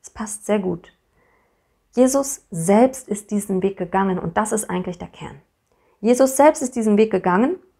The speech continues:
und das ist die größte Motivation, die Ermutigung. Und auch, was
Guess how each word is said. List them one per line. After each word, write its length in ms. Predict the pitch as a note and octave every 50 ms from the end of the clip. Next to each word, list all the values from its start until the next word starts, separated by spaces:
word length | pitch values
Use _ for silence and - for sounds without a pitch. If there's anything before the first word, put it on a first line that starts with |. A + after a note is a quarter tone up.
| _ _ _ _
und 160 | - F3+ F#3
das 120 | A3+ A3 B3
ist 140 | - -
die 60 | A3 G#3
größte 340 | - F#3+ F3+ F3+ - -
Motivation, 680 | G#3 G#3 A3+ A3 - - B3+ C4 - - E4+ F#4 D4+ F3
die 80 | - F#3
Ermutigung. 580 | F3+ G3+ A#3+ C4+ C4 A3 - - E3 E3 - _ _ _ _ _ _ _ _ _ _ _ _ _ _ _ _ _ _ _ _ _ _ _ _ _ _ _ _ _ _ _ _
Und 320 | - G#3+ B3 B3+ - - E3+
auch, 360 | F3 F3 A3+ C#4 C4 - - _ _ _ _ _ _
was 440 | - F3 F#3+ G3 G#3 A3+ - -